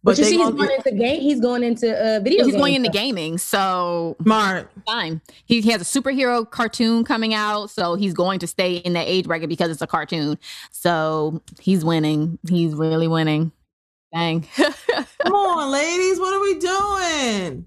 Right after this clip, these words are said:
Speaker 1: Person, you play too much. No, mommy, I don't play enough. I could be making
Speaker 2: <laughs>
Speaker 1: millions of dollars. <laughs>
Speaker 2: Hey, yo, there was a parade in Atlanta, Georgia, and there was a, um, it was in the hood.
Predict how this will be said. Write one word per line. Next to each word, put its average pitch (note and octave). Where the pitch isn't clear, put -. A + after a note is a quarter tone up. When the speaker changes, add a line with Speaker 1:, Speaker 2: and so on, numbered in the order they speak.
Speaker 1:
Person, F#4+
you F#4+
play G4
too F#4+
much. E4
No, D4
mommy, C4+
I C4+
don't C#4
play A#3+
enough. G3+
I G3+
could D4+
be C#4+
making C4+
Speaker 2:
<laughs> B3+
Speaker 1:
millions F4+
of B3+
dollars. D#4
<laughs> E4+
Speaker 2:
Hey, B3
yo, A#3+
there A3+
was B3
a G#3
parade A3+
in A3
Atlanta, G#3
Georgia, G#3
and G3+
there G#3+
was G3+
a, G3
um, F#3+
it G3+
was A3+
in A#3
the A#3+
hood. G#3+